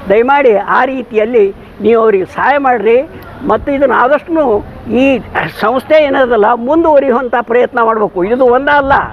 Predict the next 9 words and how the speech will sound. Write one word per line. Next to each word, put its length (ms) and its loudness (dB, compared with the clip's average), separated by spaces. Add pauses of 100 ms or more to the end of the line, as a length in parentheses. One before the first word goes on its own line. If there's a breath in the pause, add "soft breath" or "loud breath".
(460 loud breath)
ಆ, 140 2
ಅದಕ್ಕೆ 680 2
ಅಷ್ಟೇ 200 0
ಬಾಡಿ 280 2
ಅಲ್ಲ, 200 2 (240)
ಇದಕ್ಕೂ 400 0
ಸಹಿತ 260 0
ಮಾಡ್ಬೇಕಾಗ್ತದೆ. 640 -2
ನಾಳೆ 400 -2